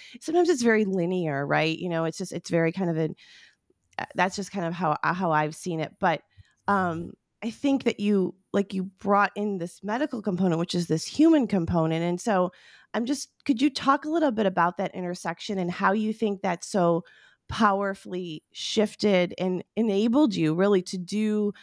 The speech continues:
the really amazing work that you have done? Um, 'cause I think there might even be some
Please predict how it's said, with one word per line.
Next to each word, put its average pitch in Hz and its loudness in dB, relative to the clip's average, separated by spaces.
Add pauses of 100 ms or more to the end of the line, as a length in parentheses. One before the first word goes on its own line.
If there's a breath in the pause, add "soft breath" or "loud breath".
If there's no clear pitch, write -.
(260 loud breath)
the 226 4
really 262 2
amazing 190 0
work 185 0
that - -4
you 180 -4
have 170 -2
done? 170 -2 (440 loud breath)
Um, 190 0 (500)
'cause 269 0
I 285 2
think 311 -4
there 330 -2
might 262 -4
even 233 -4
be 214 0
some 220 -2